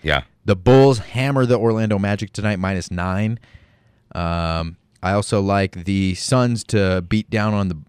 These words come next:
Speaker 2: the Brooklyn Nets, minus five and a half. So that's a nice little three-team parlay. Uh, let's see. Your ten turns into sixty.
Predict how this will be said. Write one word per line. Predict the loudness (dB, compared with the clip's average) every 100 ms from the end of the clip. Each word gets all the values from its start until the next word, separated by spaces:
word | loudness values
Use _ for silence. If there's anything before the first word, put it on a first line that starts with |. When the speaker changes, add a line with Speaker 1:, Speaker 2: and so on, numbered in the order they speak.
| -10
Speaker 2:
the | -6 -2
Brooklyn | -2 -2 -2 -2
Nets, | -2 -2 -4 -12 -10
minus | -6 -4 -6
five | -2 -2 -2
and | -6
a |
half. | -6 -8 -10 _ _ _ _
So | -10
that's | -8 -4
a |
nice | -2 -2
little | -4
three-team | -4 -4 -4 -6 -6
parlay. | -6 -4 -4 -6 -10 _ _ -8
Uh, | -4 -2
let's | -4 -8
see. | -6 -4 -2 -4 -6 -10 _ _ _ _ _ _ _ -4
Your | -2
ten | 0 2 2 2 0
turns | 0 0 0
into | -4 -4 -8
sixty. | -6 -6 -6 -12 -16